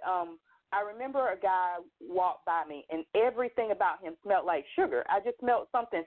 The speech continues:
sweet, like a dessert, and I couldn't explain it. And I asked if he had eaten something, and he said, "No." And I said, "Well,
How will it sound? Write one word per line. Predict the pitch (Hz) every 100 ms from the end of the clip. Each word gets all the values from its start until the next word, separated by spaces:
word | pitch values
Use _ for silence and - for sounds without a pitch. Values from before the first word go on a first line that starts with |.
| -
sweet, | 185 233 135
like | 160 175
a | 151
dessert, | 143 127 165 151 - _ - -
and | 170
I | 185 -
couldn't | 285 233
explain | 220 - 214 247 202
it. | 117 - - -
And | 185
I | 190 185 -
asked | 269 370 277 220
if | 202
he | 226
had | 202 -
eaten | 277 - 220
something, | 185 175 202
and | 196
he | 233 -
said, | 220 185
"No." | 190 214 330 _ _ _ _ -
And | 220
I | 233 233
said, | 226
"Well, | 233 233 226